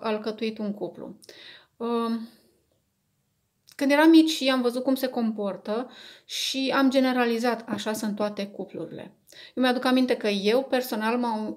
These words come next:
mă uitam nu numai la părinții mei, ci și la, uh, frații și surorile lor, cum au relațiile de cuplu, cum sunt în familiile lor. Mă uitam la prietenii părinților mei,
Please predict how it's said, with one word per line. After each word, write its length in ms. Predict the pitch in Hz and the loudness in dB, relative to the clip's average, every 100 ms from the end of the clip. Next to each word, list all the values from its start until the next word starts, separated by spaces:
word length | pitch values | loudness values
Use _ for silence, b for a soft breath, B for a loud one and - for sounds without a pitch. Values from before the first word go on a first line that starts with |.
| - | -6
mă 160 | 226 220 | -4 -2
uitam 460 | 208 220 247 262 B B | -2 0 -2 -2 B B
nu 120 | 247 | 2
numai 260 | 285 320 311 | 6 8 8
la 140 | 277 | 6
părinții 560 | - 220 220 202 - 202 | 2 -2 0 -2 -4 -4
mei, 280 | 196 180 175 | -4 -6 -10
ci 220 | - 196 | -12 -10
și 220 | - 226 | -4 -2
la, 560 | 247 247 240 233 214 214 B B B | 2 2 2 0 -4 -8 B B B
uh, 400 | - 214 208 202 | -6 -2 2 0
frații 440 | 196 247 247 254 254 | 0 2 2 2 -2
și 160 | 247 | -4
surorile 520 | 226 233 233 240 240 220 | -4 2 4 4 2 2
lor, 480 | 202 190 214 - _ _ _ _ _ _ _ _ | 2 2 0 -8 _ _ _ _ _ _ _ _
cum 160 | - | -4
au 300 | 202 190 185 | -2 -2 -2
relațiile 760 | - 185 185 185 - 180 180 - - _ _ _ _ | -4 -2 -2 -4 -6 -4 -4 -8 -20 _ _ _ _
de 180 | - 190 | -6 -4
cuplu, 480 | 196 208 196 240 - - | -2 -2 -2 -4 -6 -12
cum 140 | - 208 | -6 -2
sunt 240 | 233 220 | 0 0
în 100 | 220 | -2
familiile 520 | 214 196 202 226 214 | -2 -6 -4 -2 0
lor. 340 | 175 - 117 - B B B | 0 -2 -4 -8 B B B
Mă 100 | 233 | 0
uitam 380 | 240 240 262 285 | 2 2 2 4
la 180 | 277 262 | 4 2
prietenii 800 | 254 226 240 269 285 269 233 214 | 0 2 2 4 4 4 2 0
părinților 600 | 208 208 202 202 196 196 | 0 0 -2 -2 -4 -2
mei, 340 | 196 196 175 | -2 -4 -6